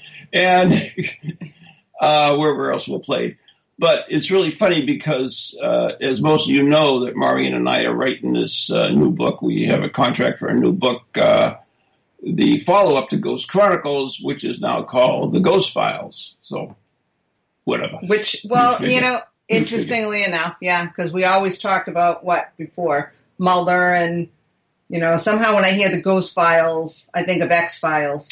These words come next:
Speaker 1: Oh, speaking about that, I watched X-Files last night. I forget what channel it was on, but it was, uh, Cops Does the X-Files.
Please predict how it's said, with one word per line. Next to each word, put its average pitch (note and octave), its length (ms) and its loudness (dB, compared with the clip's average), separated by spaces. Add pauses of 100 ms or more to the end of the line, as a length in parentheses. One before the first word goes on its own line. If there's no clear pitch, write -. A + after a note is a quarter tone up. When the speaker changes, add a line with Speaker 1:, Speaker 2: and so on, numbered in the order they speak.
Speaker 1:
Oh, G3+ 100 6
speaking - 300 0
about G3+ 220 2
that, E3 140 2
I - 100 2
watched - 300 -2
X-Files - 560 -2
last B2 280 -6
night. C#3+ 340 -4
I - 100 -6
forget C3 220 -6
what A#1+ 160 -8
channel B1 320 -4
it A#1+ 40 -2
was - 180 -4
on, B1+ 220 -2 (300)
but D#3+ 140 2
it C3+ 80 4
was, C#3 460 0 (360)
uh, A#2 440 0
Cops - 340 -2
Does C3+ 240 0
the B2+ 160 0
X-Files. - 720 -6